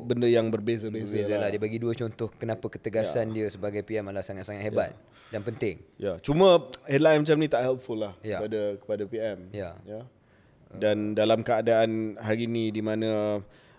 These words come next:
Speaker 1: um, ada disconnect lah, Syaril, antara offic-, macam kita sebutkan tadi lah, kemiskinan
Speaker 2: Hmm.
Speaker 1: antara official figures dengan,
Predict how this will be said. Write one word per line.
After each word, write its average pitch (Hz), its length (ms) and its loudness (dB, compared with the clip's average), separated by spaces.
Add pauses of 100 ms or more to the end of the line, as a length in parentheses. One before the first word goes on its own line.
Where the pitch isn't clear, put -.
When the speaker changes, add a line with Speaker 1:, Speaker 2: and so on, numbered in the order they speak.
(100)
Speaker 1:
um, 101 560 0 (400)
ada 147 240 2
disconnect 165 560 4
lah, 135 80 6
Syaril, 143 320 2 (240)
antara 131 800 6 (880)
offic-, 127 360 -2
macam 151 200 4
kita 165 240 4
sebutkan 180 400 2
tadi 185 160 2
lah, 170 160 4
kemiskinan 160 480 0
Speaker 2:
Hmm. 120 80 0
Speaker 1:
antara 143 280 2
official 147 360 2
figures 151 460 2
dengan, 135 580 2